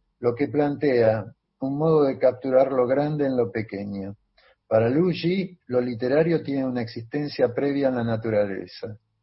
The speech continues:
De la no existencia surge la existencia y llama a la puerta del silencio para que responda al sonido. De esto habla la cita que él le transcribe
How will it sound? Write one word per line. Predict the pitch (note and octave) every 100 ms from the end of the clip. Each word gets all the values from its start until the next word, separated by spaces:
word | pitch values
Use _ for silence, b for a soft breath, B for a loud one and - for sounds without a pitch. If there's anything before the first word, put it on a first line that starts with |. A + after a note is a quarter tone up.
| _ b b b -
De | A#2+
la | C3
no | D#3+ G#3+
existencia | G#3+ - A#2 - F3 F3+ E3 E3+
surge | D#3 C#3+ A#2+ C3
la | A#2+
existencia | A2+ A2+ A2 - A2 G#2 - G2+ G2 -
y | A#2 A2
llama | C3 C#3 B2
a |
la | A#2 A2
puerta | B2+ B2 A#2 A2+
del | G#2+
silencio | G#2+ A2 B2+ D3 B2 C3
para | A2 G#2+ G2+
que | G#2
responda | G2 G2+ - A2 A2
al | G#2
sonido. | - G2 F#2+ F2+ F#2 F#2+ - _ b b b _
De | B2 D#3
esto | D#3 C#3
habla | C#3 C#3+
la | B2 A2
cita | - C3+ A2+ B2 A#2
que | A2
él | A#2 B2
le | A2+
transcribe | G#2+ G#2+ - C3+ C3+ A2+ G#2+